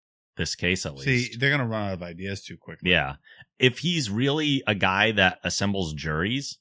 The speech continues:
Speaker 1: like, is that, is he just assembling juries every show? That doesn't seem interesting to me.
Speaker 2: This could have been an interesting movie then. Just
Speaker 1: Yeah.
Speaker 2: because of the technology involved and what they're doing and the backgrounds on
Speaker 1: Yeah.
Speaker 2: these people and all
Speaker 1: I like
Speaker 2: that.
Speaker 1: a lot of the stuff in it, but yeah, the
Speaker 2: Yeah.
Speaker 1: sustainability is
Speaker 2: I don't know.
Speaker 1: questionable.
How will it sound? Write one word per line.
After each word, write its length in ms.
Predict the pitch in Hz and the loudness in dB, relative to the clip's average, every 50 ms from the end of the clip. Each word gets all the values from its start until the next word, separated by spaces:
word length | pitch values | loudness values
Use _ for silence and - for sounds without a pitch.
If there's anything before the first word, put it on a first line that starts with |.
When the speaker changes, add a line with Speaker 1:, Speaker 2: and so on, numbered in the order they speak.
| _ _ _ _ _ _ _ _ _ | _ _ _ _ _ _ _ _ _
Speaker 1:
like, 180 | - 90 90 85 | 0 0 2 2
is 140 | 90 82 76 | 0 0 2
that, 260 | 87 90 92 95 - _ | 4 4 4 4 0 _
is 120 | - 90 87 | -4 -2 0
he 80 | 101 98 | 0 2
just 240 | 90 107 - - - | 2 0 0 -2 -4
assembling 540 | - - - 92 90 92 95 101 90 82 78 | -4 -4 -2 -2 -2 0 0 -2 -2 -2 -4
juries 400 | 69 - 73 76 80 87 90 101 | -6 -6 -4 -4 -2 -2 -2 -2
every 220 | 110 110 117 120 | -4 -6 -6 -6
show? 400 | 113 - 135 135 143 147 139 127 117 85 | -6 -4 -4 -2 -4 -4 -6 -10 -8 -6
That 160 | 82 80 80 | -6 -4 -2
doesn't 260 | 85 95 90 87 85 | -2 -2 -2 -2 -4
seem 220 | 80 - 90 82 85 | -6 -4 -4 -4 -4
interesting 440 | 92 - - 73 - - 76 71 71 | -4 -4 -6 -10 -10 -10 -10 -10 -10
to 60 | 69 | -8
me. 220 | 71 71 69 71 - _ _ _ | -8 -8 -10 -10 -14 _ _ _
Speaker 2:
This 260 | 139 151 175 180 - - | -10 -10 -10 -10 -8 -6
could 140 | - 185 143 | -6 -4 -4
have 80 | 117 | -4
been 140 | 110 110 107 | -4 -4 -4
an 100 | 98 98 | -6 -8
interesting 440 | 104 104 101 - - - 104 92 90 | -10 -12 -14 -16 -16 -14 -14 -14 -14
movie 280 | 87 85 85 80 82 80 76 | -14 -14 -16 -16 -18 -20 -20
then. 220 | 80 80 80 78 - _ 90 | -20 -20 -20 -20 -14 _ -2
Just 80 | 110 143 135 | 0 0 0
Speaker 1:
Yeah. 60 | 82 | 0
Speaker 2:
because 280 | 156 - - 151 131 123 | -2 -4 -4 -6 -6 -6
of 100 | 107 92 | -10 -12
the 60 | - | -12
technology 540 | - 98 - 101 98 107 110 110 101 104 98 | -16 -14 -10 -6 -4 -2 -2 -2 -2 -4 -4
involved 380 | 92 87 95 92 127 123 - | -4 -4 -4 -4 -4 -6 -6
and 80 | 131 92 | -8 -8
what 120 | 95 95 | -8 -8
they're 80 | - 90 | -10 -10
doing 400 | 92 95 110 113 110 107 101 98 | -8 -6 -4 -4 -4 -6 -8 -10
and 220 | 90 87 85 90 _ _ _ _ _ _ - | -14 -16 -20 -20 _ _ _ _ _ _ -18
the 60 | - | -18
backgrounds 560 | 95 - - 104 113 - - 110 104 107 104 | -8 -6 -4 -6 -4 -6 -8 -10 -8 -6 -4
on 80 | 85 82 | -2 0
Speaker 1:
Yeah. 80 | 82 87 | 2 2
Speaker 2:
these 60 | 101 - | 0 -2
people 300 | - - 85 - 95 101 | -4 -8 -12 -10 -10 -10
and 80 | 98 | -8
all 100 | 95 92 | -4 0
Speaker 1:
I 80 | 92 95 | 2 4
like 200 | 104 113 117 113 | 4 4 4 4
Speaker 2:
that. 60 | 117 | 4
Speaker 1:
a 20 | |
lot 160 | 117 113 110 110 | 6 6 6 6
of 40 | |
the 80 | 98 95 | 4 0
stuff 300 | - - 113 104 95 - - | 0 2 2 2 0 0 0
in 160 | - 117 113 | 2 4 4
it, 200 | 95 82 82 76 | 4 2 2 0
but 120 | 82 85 | 0 2
yeah, 200 | 87 95 95 90 | 4 6 6 6
the 60 | 82 82 | 4 2
Speaker 2:
Yeah. 40 | |
Speaker 1:
sustainability 880 | 78 - - - 87 85 90 87 82 78 76 80 78 80 76 73 73 73 | -2 -4 -4 -4 -2 -2 -2 -2 -2 -2 -2 -2 -2 -2 -2 -2 -4 -4
is 120 | 73 71 | -4 -6
Speaker 2:
I 20 | - | -6
don't 0 | |
know. 60 | 92 | -4
Speaker 1:
questionable. 680 | 82 78 76 - - 78 76 71 69 69 76 76 - | -4 -4 -4 -6 -8 -10 -8 -8 -8 -8 -8 -10 -10